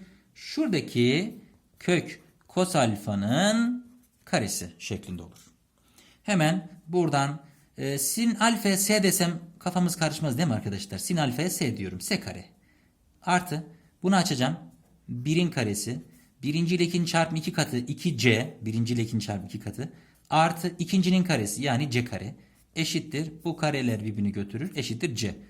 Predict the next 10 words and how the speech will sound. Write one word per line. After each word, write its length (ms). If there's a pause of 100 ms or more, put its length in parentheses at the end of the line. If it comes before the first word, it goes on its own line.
(200)
Bakın 380
C 220
kos, 400
S 260
de 80
sin. 420
Unutmayalım 500
lütfen. 400 (460)
Burada 280
hemen 420